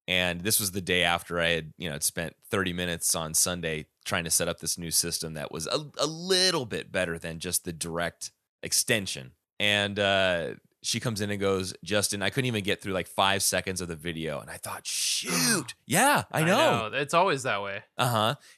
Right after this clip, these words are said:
Speaker 1: And so I went in, came in here, and when, when we decided to go ahead and do it tonight, I decided, um, I decided to double check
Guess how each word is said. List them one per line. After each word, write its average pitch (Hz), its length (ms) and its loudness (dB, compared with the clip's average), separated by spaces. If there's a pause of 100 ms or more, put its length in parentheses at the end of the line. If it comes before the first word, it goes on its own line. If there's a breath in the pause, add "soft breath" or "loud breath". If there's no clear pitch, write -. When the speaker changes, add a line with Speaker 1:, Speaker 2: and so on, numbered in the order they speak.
(100)
Speaker 1:
And 131 340 6
so 160 140 6
I 143 80 8
went 151 220 4
in, 139 180 2
came 143 220 2
in 139 100 2
here, 101 340 2
and 107 220 2
when, 110 320 0
when 107 240 -2
we 117 80 2
decided 104 400 4
to 95 80 -2
go 98 100 4
ahead 98 140 2
and 90 80 -4
do 98 80 0
it 90 80 0
tonight, 92 340 -2
I 87 120 2
decided, 90 680 2
um, 73 460 -4 (880 soft breath)
I - 80 0
decided 131 360 4
to 95 60 -4
double 92 260 4
check - 480 0